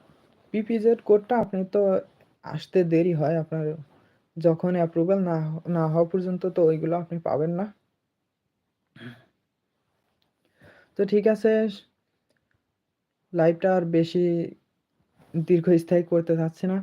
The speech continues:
আবার আমি আবার বিপিএল খেলা দেখি তো আর কি, ক্রিকেটের পাগল। already পনেরো ষোলো মিনিট হয়ে গেছে। তো <clears throat> একটু বিপিএল খেলা দেখব। তো যাই হোক, যাদের কিছু জানার থাকে তারা অবশ্যই আমাকে কমেন্ট করবেন।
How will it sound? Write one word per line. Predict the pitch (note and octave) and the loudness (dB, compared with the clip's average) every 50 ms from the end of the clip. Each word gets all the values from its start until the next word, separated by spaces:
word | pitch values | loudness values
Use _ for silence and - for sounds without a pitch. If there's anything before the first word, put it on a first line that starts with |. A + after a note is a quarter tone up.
| G3 _ _ _ _ _ _ _ _ _ _ - | -8 _ _ _ _ _ _ _ _ _ _ -4
আবার | - D#3+ E3 E3 D#3+ D#3+ | -2 0 2 2 2 2
আমি | D#3 D#3 D#3+ E3 | 2 0 0 0
আবার | E3+ F3+ F#3 F3 E3 | 0 2 0 0 0
বিপিএল | E3 E3 F3 F#3 F#3 - F3 F3+ F3+ | -2 -2 -4 -4 -2 -2 -2 0 -2
খেলা | E3+ - - E3 D#3+ E3 | -2 -4 -2 -2 0 0
দেখি | E3+ F3 F3 E3 F#3 | 0 -2 -2 -4 -4
তো | E3+ - F#3 | -2 0 0
আর | E3+ D#3 | 0 -2
কি, | - - | -4 -6
ক্রিকেটের | E3 - - D#3+ D#3+ E3 E3 E3 E3+ E3 E3 | -10 -8 -6 -6 -6 -6 -4 -4 -4 -4 -4
পাগল। | - E3 D3 D3+ F3 F#3 F3 | -4 -6 -4 -4 -2 -2 -2
already | D#3+ E3 D#3+ D#3+ D#3 D#3+ D#3+ D#3+ | -2 -2 -2 -4 -4 -4 -6 -6
পনেরো | D#3 - D#3+ D#3+ D#3+ D#3+ D#3 D#3+ | -6 -6 -6 -6 -6 -6 -6 -8
ষোলো | D#3+ - D#3+ D#3+ D3+ | -6 -6 -6 -4 -4
মিনিট | D#3+ D#3+ D#3 D#3+ E3 D#3+ | -4 -4 -4 -6 -6 -8
হয়ে | D3+ D3 C#3 D#3+ E3+ | -6 -4 -2 0 0
গেছে। | D#3+ D3 D3+ - F#3 G3+ G#3 G3+ _ _ _ _ _ _ _ _ _ _ _ _ - | 0 -2 -4 -2 -4 -4 -4 -8 _ _ _ _ _ _ _ _ _ _ _ _ -2
তো | - F3 F3 F3 E3+ D#3 - - _ _ - | 2 4 4 4 4 2 0 -4 _ _ -16
<clears throat> | - - - B3 A#3+ B3 A#3 G3 E3+ - _ _ _ _ _ _ - | -6 0 4 6 8 10 8 8 6 -4 _ _ _ _ _ _ -6
একটু | F#3+ G3 - G3 | -4 0 2 2
বিপিএল | F3+ F3 F#3+ F#3+ F#3+ F#3+ F#3+ G3+ G3+ | 2 2 0 0 2 0 0 0 0
খেলা | G3+ F3+ E3 E3+ F3+ | -2 -2 -2 -2 0
দেখব। | F3 F3+ F3+ F3+ F#3 G#3 G#3+ G#3+ _ _ _ _ _ _ _ _ _ _ _ _ _ _ _ _ _ _ _ _ _ _ _ _ _ - - | -2 -2 -4 -4 -6 -8 -8 -8 _ _ _ _ _ _ _ _ _ _ _ _ _ _ _ _ _ _ _ _ _ _ _ _ _ -6 -4
তো | F3+ | 0
যাই | F3 G3 F#3+ G#3 G#3+ | 2 4 4 6 6
হোক, | A3 A#3+ B3 A3+ G3+ | 6 6 4 4 4
যাদের | F#3 G3 F#3 F#3 G3 G#3 G#3+ G#3 G#3 G#3 G#3 G3 G3 F#3+ - | 2 2 4 6 6 6 6 6 6 6 4 2 0 -2 -2
কিছু | - F#3+ F#3+ G#3 | -4 -2 0 0
জানার | F#3+ F3 F#3 E3 F3+ F#3 F#3+ F#3+ | 0 0 0 0 0 0 -2 -4
থাকে | - F3+ E3+ E3 - F#3+ | -4 -4 -4 -2 0 -2
তারা | F#3 F#3 F3 E3+ E3+ F3 | 0 0 0 0 2 2
অবশ্যই | F3 E3 E3+ E3+ E3 - F#3+ | 2 0 0 -2 -4 -4 -4
আমাকে | F3 D3+ D#3+ D#3+ D#3+ - - | -2 -2 -4 -4 -6 -8 -6
কমেন্ট | - E3+ D#3+ E3 E3+ F3 E3 | -4 -2 -2 -2 -2 -4 -2
করবেন। | - F3 E3+ E3+ F3+ G3 | 0 0 0 2 0 -4